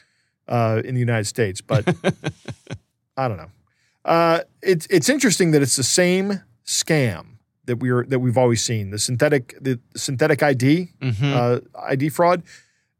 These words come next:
Speaker 1: I think about when I was setting up my Google account, 'cause I actually used the same promotion to purchase my last Google phone,
Speaker 2: Okay.
Speaker 1: the Pixel three.
Speaker 2: Yeah.
Speaker 1: Um, and it was pretty easy for me to set that up.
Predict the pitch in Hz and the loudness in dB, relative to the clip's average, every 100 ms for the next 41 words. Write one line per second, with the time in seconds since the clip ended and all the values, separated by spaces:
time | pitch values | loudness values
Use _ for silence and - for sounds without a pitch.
0 | _ _ _ _ _ _ _ _ _ 175 | _ _ _ _ _ _ _ _ _ -2
1 | - 262 247 208 175 190 190 151 - 185 | 0 0 2 0 2 2 2 2 2 2
2 | 175 180 180 135 123 127 117 110 120 117 | 4 0 0 0 2 2 0 -2 -2 0
3 | 131 160 175 - 147 156 127 127 165 156 | 2 2 2 2 2 2 0 0 0 0
4 | 143 127 - _ _ _ - 147 143 147 | 0 -4 -12 _ _ _ -6 2 4 4
5 | - 123 110 110 143 127 123 123 127 208 | 2 -2 -4 -2 -2 -2 -4 0 2 2
6 | 196 - 120 98 - _ 113 92 90 - | 2 -2 -6 -6 -14 _ -10 -10 -14 -6
7 | - 131 120 - 135 113 - 175 147 107 | -2 0 -2 -2 -6 -6 -6 0 0 0
8 | - 127 107 165 - _ 127 123 120 117 | -6 -4 -4 -4 -8 _ 0 2 2 0
9 | 120 - _ _ _ 156 156 151 143 139 | -6 -12 _ _ _ 0 2 2 0 -2
10 | - _ _ _ _ 262 359 - 392 349 | -8 _ _ _ _ 0 0 2 4 6
11 | 330 277 - 269 247 - 233 233 214 226 | 4 2 0 -2 0 2 2 2 2 2
12 | - | 0